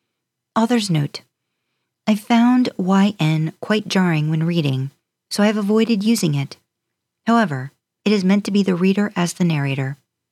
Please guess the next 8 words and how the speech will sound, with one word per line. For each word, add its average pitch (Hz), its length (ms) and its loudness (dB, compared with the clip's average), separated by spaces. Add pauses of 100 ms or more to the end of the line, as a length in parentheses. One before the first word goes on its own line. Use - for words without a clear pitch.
(320)
Also, 160 460 -2 (560)
I'm 220 120 2
Australian. 143 640 -2 (480)
There 190 140 2
may 196 160 4
be 208 100 0
some 190 400 0 (460)
Australianisms. 135 1000 -2